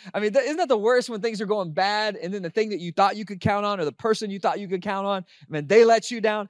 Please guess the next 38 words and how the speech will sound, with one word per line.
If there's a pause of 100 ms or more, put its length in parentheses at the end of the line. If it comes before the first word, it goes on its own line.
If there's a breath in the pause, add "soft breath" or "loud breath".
(160 soft breath)
So
now
it's
just
real
bad
because
he's
denied
Jesus,
he's
failed,
and
he
knows
it. (1120)
And
then
Jesus
is
gone,
so
he
thinks, (380)
and
now
he
can't
even
catch
fish. (1040)
One
of
my (300)
favorite (100)
all-time
country
songs